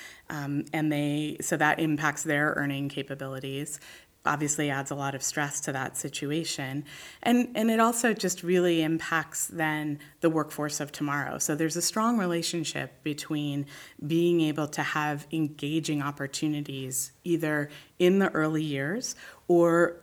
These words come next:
in those out-of-school times during the school-aged years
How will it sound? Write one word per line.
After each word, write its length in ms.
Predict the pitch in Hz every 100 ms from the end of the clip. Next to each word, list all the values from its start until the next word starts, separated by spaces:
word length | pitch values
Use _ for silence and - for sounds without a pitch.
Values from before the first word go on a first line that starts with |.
| -
in 340 | 170 175 175
those 240 | 165 156 151
out-of-school 480 | 147 156 - 160
times 500 | 156 - 151 151 151
during 320 | 143 151 143 147
the 100 | 147
school-aged 640 | - 220 196 135 - -
years 380 | 131 131 143